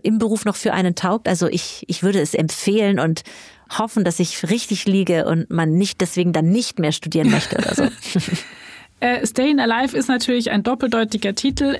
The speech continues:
Speaker 2: ähm, wenn's um den Rettungsdienst, die Notaufnahme geht. Ähm, was würdest du denn so rückblickend auf deine Erfahrung sagen? Was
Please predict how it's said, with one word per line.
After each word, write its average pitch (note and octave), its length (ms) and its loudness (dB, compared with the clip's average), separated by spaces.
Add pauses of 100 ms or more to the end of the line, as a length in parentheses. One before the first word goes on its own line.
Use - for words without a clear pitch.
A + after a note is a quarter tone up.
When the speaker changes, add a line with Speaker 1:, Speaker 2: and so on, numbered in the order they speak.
Speaker 2:
ähm, A3 240 4
wenn's A3 260 2
um G#3+ 280 2 (100)
den G#3 140 2
Rettungsdienst, A3+ 800 0
die G3+ 60 0
Notaufnahme G#3 800 2
geht. G#3+ 340 0
Ähm, G#3 420 2 (800)
was A#3 240 -2
würdest C4 320 2
du C4+ 100 4
denn A#3+ 320 2
so A3+ 140 0
rückblickend A3+ 880 -2
auf G3+ 200 -2
deine A3+ 280 2
Erfahrung A3 420 2
sagen? G#3 500 2
Was - 520 -4